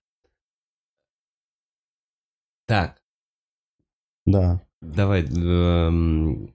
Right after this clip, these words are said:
Speaker 1: щас
Speaker 2: Я
Speaker 1: я
Speaker 2: там какие-то
Speaker 1: отвис-
Speaker 2: моменты пропустил вообще. <laughs> Э,
Speaker 1: В этом,
Speaker 2: быстро
Speaker 1: в
Speaker 2: дошел.
Speaker 1: этом начале, да, да, да, да, да, я тоже <laughs> пр-, пр-, пробежались мы
Speaker 2: Да, пробежались,
Speaker 1: коротко.
Speaker 2: да.
Speaker 1: Ну, в целом,
Speaker 2: <laughs>
Speaker 1: есть что-то туда?
Speaker 2: В целом, да.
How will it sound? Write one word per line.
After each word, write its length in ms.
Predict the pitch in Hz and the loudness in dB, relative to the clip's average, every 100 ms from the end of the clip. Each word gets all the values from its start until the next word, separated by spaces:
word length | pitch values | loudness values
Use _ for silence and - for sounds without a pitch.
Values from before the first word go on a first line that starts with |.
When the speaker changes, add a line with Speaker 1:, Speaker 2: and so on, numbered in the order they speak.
| - - | -14 -4
Speaker 1:
щас 180 | - | 2
Speaker 2:
Я 60 | 113 | 4
Speaker 1:
я 40 | |
Speaker 2:
там 140 | 120 117 | 4 2
какие-то 360 | 123 127 113 | 2 2 2
Speaker 1:
отвис- 20 | 117 | 2
Speaker 2:
моменты 340 | 120 123 104 | 2 2 0
пропустил 560 | 98 107 117 - 104 90 | 0 0 0 0 2 2
вообще. 240 | 87 131 | 0 0
<laughs> 1000 | - - 147 156 135 156 214 226 170 - | 0 0 2 2 2 0 0 0 0 0
Э, 180 | 90 90 92 85 101 - - _ _ | 0 0 0 -2 -4 -8 -10 _ _
Speaker 1:
В 400 | - 92 - 95 | -6 -6 -2 2
этом, 180 | 107 98 | 2 2
Speaker 2:
быстро 80 | 98 | 2
Speaker 1:
в 40 | 95 | 2
Speaker 2:
дошел. 100 | 101 | 2
Speaker 1:
этом 200 | - 98 | 2 0
начале, 400 | 98 127 123 90 | 0 0 0 0
да, 180 | 101 101 | 0 0
да, 100 | 98 | -2
да, 140 | 98 | -2
да, 120 | 95 | -2
да, 120 | 95 | 0
я 80 | 90 | 0
тоже 240 | - 131 - | 2 2 2
<laughs> 80 | 147 | 0
пр-, 520 | - 127 - 113 131 117 | 2 0 0 0 2 2
пр-, 100 | 131 | 2
пробежались 640 | - 117 113 113 107 98 - | 2 2 2 2 0 -2 -2
мы 160 | 95 - | -4 -2
Speaker 2:
Да, 240 | - 104 95 | 0 2 2
пробежались, 600 | 98 98 123 110 92 95 | 2 2 2 2 2 0
Speaker 1:
коротко. 140 | - - - | -2 -6 -2
Speaker 2:
да. 300 | 101 98 - - | 0 0 -2 0
Speaker 1:
Ну, 420 | 113 143 139 131 139 143 _ _ _ _ | 2 2 0 -2 -6 -12 _ _ _ _
в 40 | - | -6
целом, 640 | - 67 67 58 - - | 0 2 2 0 -2 -2
Speaker 2:
<laughs> 220 | - 92 120 | 0 2 2
Speaker 1:
есть 280 | 123 180 | 2 0
что-то 380 | - - 98 92 | -2 -2 0 0
туда? 400 | 87 90 73 123 - - | 0 2 2 0 -4 -12
Speaker 2:
В 140 | - | -10
целом, 380 | - 123 135 117 | -4 0 0 2
да. 240 | 98 101 | 0 0